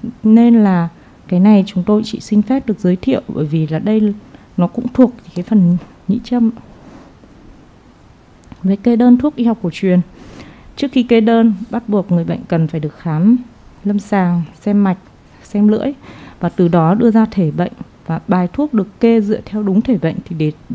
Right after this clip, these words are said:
điều trị sẽ đạt hiệu quả là tốt nhất. Các cái thể bệnh của mất ngủ bao gồm, ờ, tâm huyết hư thì, ờ, sẽ dùng bài Thiên Vương bổ tâm đan, hoặc là tâm tỳ lưỡng hư thì dùng bài Quy tỳ thang, hoặc là một số thể bệnh khác thì sẽ có những cái bài thuốc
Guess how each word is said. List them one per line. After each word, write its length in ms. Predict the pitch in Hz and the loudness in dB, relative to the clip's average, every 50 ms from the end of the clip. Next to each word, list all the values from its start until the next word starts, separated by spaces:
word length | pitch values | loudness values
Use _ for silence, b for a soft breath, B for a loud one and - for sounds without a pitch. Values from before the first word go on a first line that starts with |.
| 190 165 160 | -10 -6 -6
điều 120 | 165 160 | -6 -4
trị 180 | 151 - - - | -4 -6 -8 -8
sẽ 140 | - - - - | -8 -10 -6 -6
đạt 160 | 208 185 - | -6 -4 -4
hiệu 100 | 180 - | -8 -8
quả 200 | - 170 160 143 | -6 -6 -6 -6
là 100 | 135 143 | -6 -8
tốt 160 | 147 - 226 247 | -6 -2 2 4
nhất. 220 | 262 277 294 294 - B B B B B B B B B B B B B - - | 4 4 2 -4 -10 B B B B B B B B B B B B B -10 -8
Các 140 | 302 302 | -8 -6
cái 80 | 320 285 | -6 -4
thể 140 | - 269 214 | -2 -2 -2
bệnh 240 | 165 190 190 - 175 | -2 -2 -4 -4 -8
của 100 | 175 170 | -6 -4
mất 160 | 185 233 254 | -2 0 2
ngủ 380 | 277 262 262 233 175 151 151 - | 4 4 4 2 0 -4 -6 -8
bao 120 | 180 196 202 | -10 -10 -6
gồm, 220 | 208 202 180 175 - B B B B B B B B B B B | -4 -4 -4 -4 -6 B B B B B B B B B B B
ờ, 260 | - 170 160 160 160 156 - _ _ _ _ _ _ - - | -10 -8 -6 -6 -8 -8 -12 _ _ _ _ _ _ -8 0
tâm 240 | 240 247 254 254 254 | 4 6 8 8 6
huyết 160 | 277 302 294 - | 4 2 -2 2
hư 260 | 240 254 254 254 247 | 2 4 4 4 2
thì, 180 | 247 - 190 175 - - - | 2 0 -6 -8 -8 -6 -4
ờ, 200 | 175 170 165 160 | -2 -2 -2 -4
sẽ 160 | - - - 208 | -6 -8 -10 -6
dùng 240 | 214 226 214 190 180 | -2 -2 -2 0 0
bài 200 | 180 180 170 170 - | 0 0 -2 -2 -2
Thiên 200 | - 233 233 226 | 2 2 2 4
Vương 240 | 214 240 240 233 226 | 4 4 4 4 4
bổ 120 | 190 151 | 2 0
tâm 240 | - - 196 220 214 | -2 0 0 0 2
đan, 300 | 233 240 247 247 240 226 - - | 2 4 4 4 2 2 -2 -6
hoặc 160 | 190 180 180 | -8 -6 -4
là 120 | 170 160 156 | -4 -4 -4
tâm 260 | - 220 226 233 220 | 0 4 4 4 4
tỳ 260 | 226 233 214 196 180 | 2 0 -2 0 0
lưỡng 220 | 180 202 - 240 | 0 0 0 2
hư 280 | 220 247 262 254 254 247 | 4 4 4 6 6 4
thì 160 | 240 202 190 | 2 0 -4
dùng 200 | 170 170 170 165 | -4 -2 -4 -2
bài 180 | 160 160 156 151 - | -2 -2 -4 -4 -4
Quy 140 | 208 214 214 | -4 -4 -2
tỳ 200 | 214 214 196 185 | -2 -2 -4 -2
thang, 360 | 196 202 220 226 226 226 226 220 B B B B B B B B B B B B B B - - - _ - _ _ - - _ _ _ _ - _ - - - - - - | -2 0 0 2 2 2 0 0 B B B B B B B B B B B B B B -20 -20 -20 _ -20 _ _ -20 -20 _ _ _ _ -20 _ -20 -20 -20 -20 -12 -10
hoặc 180 | 190 180 - | -10 -6 -4
là 60 | 170 | -2
một 140 | 170 170 170 | -2 -2 -4
số 240 | - - 175 160 165 | -6 -6 -6 -6 -4
thể 160 | - 233 220 160 | -2 -2 -2 -2
bệnh 180 | 156 - - | -4 -6 -8
khác 280 | - - 240 269 302 294 - | -6 -2 -2 -2 -2 -2 -4
thì 100 | 208 175 | -6 -6
sẽ 140 | - - - | -6 -10 -6
có 140 | - 170 165 | -4 -2 -2
những 240 | 175 196 233 240 226 | 0 0 -2 -2 -4
cái 140 | - 240 226 | -4 -4 -2
bài 220 | 208 190 175 160 | -2 -2 -4 -4
thuốc 180 | - - 247 | -4 -6 -8